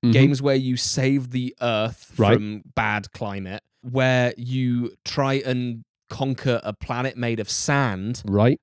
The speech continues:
Speaker 2: and where you <laughs> drive a car really fast and blow it up.
Speaker 1: Yeah, I wanna
Speaker 2: Yeah,
Speaker 1: play
Speaker 2: that last
Speaker 1: all,
Speaker 2: one.
Speaker 1: I wanna play a game that does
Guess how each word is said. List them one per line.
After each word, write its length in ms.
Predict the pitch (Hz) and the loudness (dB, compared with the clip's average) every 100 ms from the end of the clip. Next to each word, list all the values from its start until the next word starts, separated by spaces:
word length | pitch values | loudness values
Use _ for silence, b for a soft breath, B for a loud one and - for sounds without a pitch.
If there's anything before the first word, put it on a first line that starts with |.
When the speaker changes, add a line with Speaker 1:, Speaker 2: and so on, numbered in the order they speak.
| _ - | _ -8
Speaker 2:
and 260 | 123 131 131 | -4 -2 0
where 160 | 127 | 0
you 200 | 123 120 | 0 -2
<laughs> 80 | 117 | -4
drive 420 | - 135 135 120 | -4 -4 -4 -6
a 60 | 117 - - | -8 -14 -10
car 380 | - 113 107 104 | -4 0 0 -2
really 320 | 107 101 101 | -2 -4 -6
fast 460 | - 101 95 - | -8 -8 -8 -12
and 120 | 101 107 | -16 -10
blow 200 | 101 92 | -8 -8
it 60 | |
up. 300 | 85 90 92 - | -10 -10 -12 -8
Speaker 1:
Yeah, 240 | 87 80 | -6 -6
I 140 | - 131 | 2 4
wanna 180 | 165 120 | 4 4
Speaker 2:
Yeah, 100 | 95 | 2
Speaker 1:
play 80 | 101 | 0
Speaker 2:
that 100 | 107 | 2
last 260 | 101 98 | 2 4
Speaker 1:
all, 100 | 95 | 2
Speaker 2:
one. 120 | 90 | 2
Speaker 1:
I 60 | 110 | 2
wanna 200 | 131 120 | 4 2
play 140 | 110 104 | 0 -2
a 20 | |
game 160 | 95 92 | -2 -2
that 60 | |
does 160 | 87 98 | -4 -6